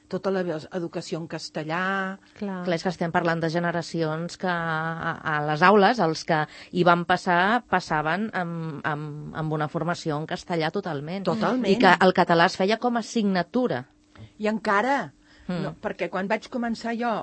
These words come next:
Speaker 1: el vuitanta-tres, eh, les persones que feien com a assignatura encara eren, eren menors, eren molt petits.
Speaker 3: Sí.
Speaker 1: I encara no els havia arribat, mm, ni que sigui una assignatura com va al principi, va començar.
Speaker 2: Mm.
Speaker 1: No havien fet català a l'escola mai,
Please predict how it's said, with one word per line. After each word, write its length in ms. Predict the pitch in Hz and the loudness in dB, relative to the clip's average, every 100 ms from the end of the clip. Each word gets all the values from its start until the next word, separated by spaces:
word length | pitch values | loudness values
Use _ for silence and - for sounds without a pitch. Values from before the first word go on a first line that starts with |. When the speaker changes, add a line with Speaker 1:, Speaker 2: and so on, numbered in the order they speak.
| - | -6
Speaker 1:
el 180 | 190 175 | -6 -6
vuitanta-tres, 1000 | 185 180 175 170 175 170 226 381 - _ - - - _ | -6 -6 -6 -8 -6 -6 -6 -8 -14 _ -20 -20 -20 _
eh, 600 | - 208 196 190 185 175 170 | -4 -2 -2 -2 -2 -4 -4
les 220 | - 190 - | -6 -8 -6
persones 520 | - - 240 240 196 | -8 -6 -6 -6 -6
que 140 | 208 | -8
feien 240 | 185 202 202 | -6 -6 -6
com 160 | 196 | -6
a 40 | 190 | -6
assignatura 540 | - 185 175 180 214 | -8 -8 -6 -4 -4
encara 320 | 214 196 180 | -4 -4 -2
eren, 180 | 180 185 - | -2 -4 -8
eren 240 | 185 175 170 | -8 -6 -6
menors, 500 | 160 190 180 135 160 | -4 -4 -4 -8 -8
eren 200 | 165 160 | -8 -6
molt 180 | 160 | -10
petits. 580 | 160 147 202 135 - - _ _ _ _ | -6 -6 -6 -8 -12 -18 _ _ _ _
Speaker 3:
Sí. 220 | - 175 - - _ _ _ _ _ | -14 -6 -6 -8 _ _ _ _ _
Speaker 1:
I 100 | - | -8
encara 360 | 139 143 185 175 | -6 -2 0 0
no 100 | 185 | 0
els 140 | 190 165 | -2 -4
havia 220 | 180 185 | -2 -2
arribat, 420 | 185 170 180 208 202 | -2 -2 0 -2 -2
mm, 380 | - 175 165 165 | -14 -10 -10 -8
ni 80 | 165 | -8
que 120 | 165 | -8
sigui 260 | - 175 170 | -8 -10 -8
una 100 | 165 | -10
assignatura 640 | 156 165 160 156 160 151 147 | -12 -12 -12 -10 -8 -6 -8
com 160 | 165 | -8
va 60 | 156 | -8
al 100 | 160 | -10
principi, 460 | 160 151 - 147 151 | -10 -14 -12 -10 -8
va 120 | 139 | -10
començar. 580 | - 143 143 131 123 113 _ _ | -10 -12 -12 -10 -12 -14 _ _
Speaker 2:
Mm. 180 | 233 208 190 | -10 -8 -8
Speaker 1:
No 120 | 220 262 | -4 -2
havien 200 | 302 311 | 0 0
fet 140 | 311 | -2
català 260 | - 247 247 | -4 -2 -2
a 60 | 240 | -2
l'escola 320 | - 277 294 | -4 -4 -2
mai, 320 | 196 117 85 | -4 -6 -10